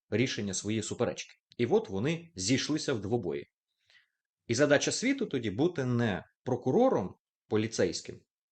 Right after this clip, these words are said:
а задача світу бути посередником, медіатором. Спочатку розійняти припинення вогню, потім поговорити з усіма окремо, і що ви хочете, що ви хочете, що для вас прийнятно, що для вас неприйнятно.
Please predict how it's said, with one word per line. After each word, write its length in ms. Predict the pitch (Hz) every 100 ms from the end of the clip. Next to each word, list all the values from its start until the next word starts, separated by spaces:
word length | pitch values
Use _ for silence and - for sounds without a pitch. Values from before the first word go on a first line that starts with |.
| _
а 100 | 110
задача 240 | 135 190
світу 260 | 131 233 180
бути 400 | 120 180 185 180 _ _ _
посередником, 760 | 156 - 196 101 76 76 -
медіатором. 640 | 113 143 180 104 - - 107 _ _ _ _ _ _ _ _
Спочатку 460 | - - - 240 -
розійняти 720 | 165 135 147 98 87 76 90 - _ _ _ _ _ _ _ _ -
припинення 480 | 117 117 98 95
вогню, 340 | 95 101 90 73 _ _ _ _ _ _ _ _ _ _
потім 500 | 196 208 247 233 - _ _
поговорити 600 | 156 135 135 175 - 180
з 80 | 131
усіма 300 | 120 143 180
окремо, 560 | 175 113 90 82 95 - _ _
і 200 | 85 -
що 180 | - 220
ви 140 | 147
хочете, 400 | 117 101 92 -
що 200 | 92 -
ви 140 | 185 107
хочете, 360 | - 87 -
що 140 | - 139
для 120 | 202
вас 200 | 151 127
прийнятно, 400 | 123 120 101 104
що 120 | -
для 140 | 120 156
вас 220 | 101 -
неприйнятно. 500 | - 92 82 -